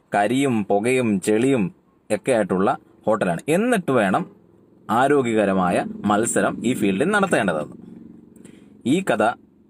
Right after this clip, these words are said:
പറയാനുള്ള കാരണം എന്ന് പറഞ്ഞാൽ നമ്മുടെ നാട്ടിലെ ടൂറിസ്റ്റ് ബസ് വ്യവസായത്തിലും ഇത് തന്നെയാണ് അവസ്ഥ. എല്ലാവർക്കും മനസ്സിലായി കാണുമല്ലോ. അതായത് പുതിയ ബസ് എടുക്കുന്നവൻ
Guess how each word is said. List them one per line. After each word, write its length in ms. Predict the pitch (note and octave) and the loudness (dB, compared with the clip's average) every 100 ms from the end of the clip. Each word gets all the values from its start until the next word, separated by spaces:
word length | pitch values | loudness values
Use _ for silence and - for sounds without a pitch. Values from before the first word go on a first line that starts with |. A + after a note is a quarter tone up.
| _ _ _ _ - | _ _ _ _ -2
പറയാനുള്ള 440 | G#2 B2 E3+ D#3+ | 2 2 2 2
കാരണം 240 | C3 A#2 A2 | 2 2 2
എന്ന് 120 | A2 | 0
പറഞ്ഞാൽ 280 | G2 F#2+ F#2 | 0 0 0
നമ്മുടെ 300 | F#2+ G#2+ C3 | 0 0 0
നാട്ടിലെ 280 | B2+ A#2+ C3 | 0 0 -2
ടൂറിസ്റ്റ് 480 | A#2+ B2 C#3 - | 0 0 0 -2
ബസ് 200 | C#3 C#3 | -2 0
വ്യവസായത്തിലും 760 | C#3 B2 G#2+ A#2 A2 G2+ A2 G2+ _ _ _ _ _ _ _ _ | 2 2 2 0 0 0 -2 -4 _ _ _ _ _ _ _ _
ഇത് 200 | G#2 A#2+ | -2 0
തന്നെയാണ് 260 | A2+ A2 A2 | 2 0 0
അവസ്ഥ. 280 | F#2 F2+ F2+ - _ _ _ _ _ _ _ _ _ _ _ _ _ _ _ _ _ _ _ _ _ | 0 0 -4 -6 _ _ _ _ _ _ _ _ _ _ _ _ _ _ _ _ _ _ _ _ _
എല്ലാവർക്കും 260 | A2 B2 C3+ | -2 0 2
മനസ്സിലായി 320 | B2+ C3 C#3 | 0 0 0
കാണുമല്ലോ. 480 | A#2 A2 F#2+ E2 E2 - _ _ _ _ _ _ _ _ _ _ _ _ _ _ _ _ _ _ _ | 2 2 2 0 -4 -12 _ _ _ _ _ _ _ _ _ _ _ _ _ _ _ _ _ _ _
അതായത് 280 | F2+ G2+ A2+ | -2 0 0
പുതിയ 280 | A#2+ A2 D3 | 0 0 2
ബസ് 200 | D#3+ D3 | 0 0
എടുക്കുന്നവൻ 580 | D3+ C#3+ D3+ D3+ D3+ | 0 0 0 0 0